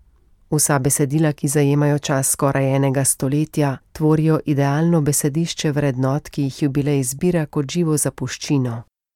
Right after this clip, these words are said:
Ganljiv je bil tudi monolog Marija Vrtnic iz gledališkega dela Filomena Marturano avtorja Eduarda Di Filipa, kateremu je papež Pij dvanajsti pripisal vrednost molitve. Dogodek v apostolski knjižnici so dopolnila nekatera dela, povezana s temo besede.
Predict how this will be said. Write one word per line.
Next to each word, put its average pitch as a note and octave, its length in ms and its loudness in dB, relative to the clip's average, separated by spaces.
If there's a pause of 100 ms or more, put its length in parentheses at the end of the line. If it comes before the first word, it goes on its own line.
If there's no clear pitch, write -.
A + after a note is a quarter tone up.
(280)
Ganljiv D3 380 2
je C#3+ 100 2
bil C#3+ 140 0
tudi D3 240 2
monolog C#3+ 520 2
Marija D3 360 4
Vrtnic D3+ 640 -2
iz D3 140 0
gledališkega D3 720 0
dela D3+ 300 2
Filomena C#3+ 560 4
Marturano C#3 760 0
avtorja C#3 600 -2
Eduarda C3+ 480 -2
Di C3 140 -4
Filipa, D#3 520 -2
kateremu D3+ 540 2
je C#3 100 2
papež C3+ 420 -4
Pij D3+ 140 -2
dvanajsti C#3 640 -2
pripisal D3 540 -4
vrednost D#3 580 -2
molitve. C3 640 -2 (600)
Dogodek C#3+ 520 2
v D3 140 0
apostolski C#3 680 -2
knjižnici D#3+ 580 0
so D#3 140 -2
dopolnila D3 540 2
nekatera C#3+ 540 0
dela, D#3 280 0
povezana C#3+ 600 0
s - 120 -2
temo D#3+ 280 4
besede. C3 640 -2